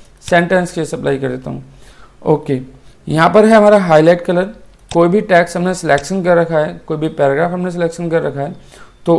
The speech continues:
उसको हम एक हाईलाइट कलर यहाँ से दे सकते हैं इस तरह से।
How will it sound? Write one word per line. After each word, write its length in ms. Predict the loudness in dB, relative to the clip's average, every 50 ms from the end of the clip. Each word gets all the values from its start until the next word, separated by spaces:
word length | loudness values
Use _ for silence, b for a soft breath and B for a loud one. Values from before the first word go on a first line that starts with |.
| 0 -2
उसको 260 | -4 -2 2 2 2
हम 100 | 2 2
एक 220 | -2 -4 -4 -6
हाईलाइट 460 | -6 -6 -2 2 2 4 4 4 2
कलर 200 | 2 0 0 0
यहाँ 260 | 0 -2 -2 -2 -4 -4
से 180 | -6 -8 -8
दे 200 | -6 -4 -4 -4
सकते 280 | -6 -8 -12 -12 -10 -10
हैं 180 | -10 -10 -10
इस 220 | -10 -12 -10 -10 -8
तरह 120 | -8 -10
से। 120 | -8 -10